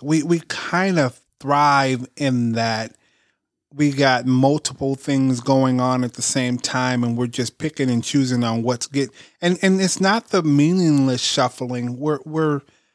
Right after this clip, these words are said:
accomplishing goals that we set because we've, uh, we've set those goals uh,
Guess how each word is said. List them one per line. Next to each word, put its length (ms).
accomplishing 800
goals 380
that 140
we 160
set 360
because 300
we've, 260
uh, 160
we've 260
set 300
those 220
goals 580
uh, 260